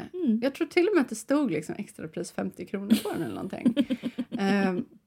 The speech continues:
Speaker 2: och jag fattar, mina föräldrar brukar vara, ja, men de har ganska sarkastisk humor, så jag vet inte, kommer det komma liksom att det är ett
Speaker 1: Mm.
Speaker 2: skämt?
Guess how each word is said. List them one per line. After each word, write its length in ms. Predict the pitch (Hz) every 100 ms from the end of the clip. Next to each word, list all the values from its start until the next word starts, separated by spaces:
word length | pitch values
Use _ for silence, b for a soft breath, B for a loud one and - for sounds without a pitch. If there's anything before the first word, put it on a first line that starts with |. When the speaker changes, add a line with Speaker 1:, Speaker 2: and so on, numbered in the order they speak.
| _ -
Speaker 2:
och 60 |
jag 160 | 262 220
fattar, 380 | 240 240 208 208
mina 320 | 220 220 214
föräldrar 480 | - 233 180 165 -
brukar 420 | - 190 214 214
vara, 400 | 202 220 220 208 - -
ja, 60 | 214
men 100 | 226
de 140 | 240
har 100 | 247
ganska 260 | 262 - 185
sarkastisk 640 | 180 185 185 - 190 -
humor, 280 | 190 214 320
så 80 |
jag 60 | 226
vet 520 | 202 320 175 170 -
inte, 180 | 226 208
kommer 340 | - 208 170
det 60 | 185
komma 360 | - 226 170 175
liksom 280 | 180 -
att 100 | 196
det 80 | 190
är 40 | 170
ett 40 |
Speaker 1:
Mm. 40 | 165
Speaker 2:
skämt? 520 | 320 330 214 -